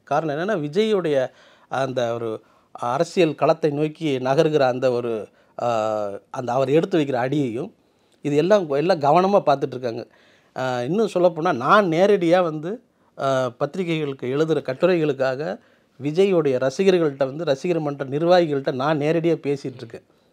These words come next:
அதாவது கடந்த இரண்டு ஆண்டுகளாக நான் அவங்க கூட பேசிட்டு இருக்கேன். என்னன்னு கேட்டிங்கன்னா, ஒவ்வொரு திட்டத்தையும் அவங்க ரொம்ப பிளான் பண்ணி பண்றாங்க. ரஜினி ரசிகர்கள் மாதிரி கிடையாது. தலைவர் என்ன சொல்வாரு, நம்ம அதுக்கப்புறம் நம்ம ஸ்டெப் எடுத்து வைப்போம் அப்படின்லாம் கிடையாது.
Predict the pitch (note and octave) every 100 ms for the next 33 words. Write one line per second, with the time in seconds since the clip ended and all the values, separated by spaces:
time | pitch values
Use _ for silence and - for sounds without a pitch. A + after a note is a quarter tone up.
0 | - C3+ E3+ A#3 F3+ D#3+ D3 B2+ A2+ _
1 | _ - D#3+ G3+ F3+ E3+ F3+ E3 D#3+ G3+
2 | E3 C3+ C3 B2+ C3+ C3+ B2+ B2+ A2 G#2+
3 | - _ _ _ _ - C#3+ G3+ F3+ D3+
4 | C#3+ F3+ C#3 D#3+ G3 A#3 A3 - F3 G3
5 | E3+ D#3 F3+ C#3+ D#3+ F3 D3+ D#3 F#3+ D#3
6 | E3+ E3+ A#2+ G#2+ F#2+ - _ _ _ _
7 | _ - C#3+ G#3+ A#3 G3 F#3 F3 D3+ C3+
8 | D#3 D#3+ C3+ A#2+ G2+ - - D3 G3 F3+
9 | D#3 F3 E3 D3+ D3+ C#3+ D3+ C#3 _ _
10 | _ - D3 D#3+ D3 D#3 D3+ C3+ F#3+ D#3+
11 | D3 B2+ F3 D#3+ D#3+ D3 D3 C3+ D3+ D3
12 | F3+ F3 C#3 A2 F#2+